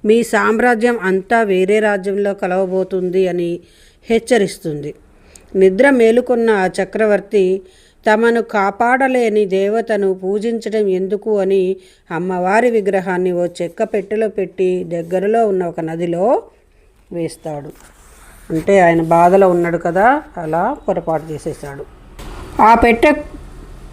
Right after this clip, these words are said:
కొట్టుకొని పోయి వత్సవలస సమీపంలో మైలపల్లి మత్స్యకారులకు, మైలపల్లి వంశస్థులైన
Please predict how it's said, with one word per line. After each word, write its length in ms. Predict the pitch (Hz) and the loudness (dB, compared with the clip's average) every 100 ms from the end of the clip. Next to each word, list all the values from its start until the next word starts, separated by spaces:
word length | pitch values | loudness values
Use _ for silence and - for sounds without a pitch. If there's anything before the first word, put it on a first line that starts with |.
| - - - - - - - - - | -20 -20 -18 -18 -18 -18 -18 -10 2
కొట్టుకొని 540 | 240 233 302 302 254 | 4 4 4 6 6
పోయి 580 | - 214 226 214 220 - 208 | 6 6 8 8 6 4 2
వత్సవలస 640 | 226 - 330 311 294 285 | 2 4 4 6 4 2
సమీపంలో 1000 | 254 233 233 247 247 233 208 220 285 403 - - - - - - - - 202 | 2 4 4 2 0 2 4 4 4 0 -6 -20 -20 -20 -20 -20 -20 -14 -2
మైలపల్లి 840 | 196 214 277 302 285 262 240 247 - - | 4 6 6 6 4 2 2 0 -4 -10
మత్స్యకారులకు, 1120 | 202 202 285 277 226 196 220 214 233 196 233 - _ _ _ _ _ _ - - | -10 -2 -2 2 2 2 -2 -2 0 0 -2 -8 _ _ _ _ _ _ -4 4
మైలపల్లి 680 | 196 220 262 277 277 247 240 | 6 8 8 6 6 6 6
వంశస్థులైన 1160 | 214 202 196 226 - 214 196 190 214 214 202 | 8 6 6 4 4 4 6 6 6 6 4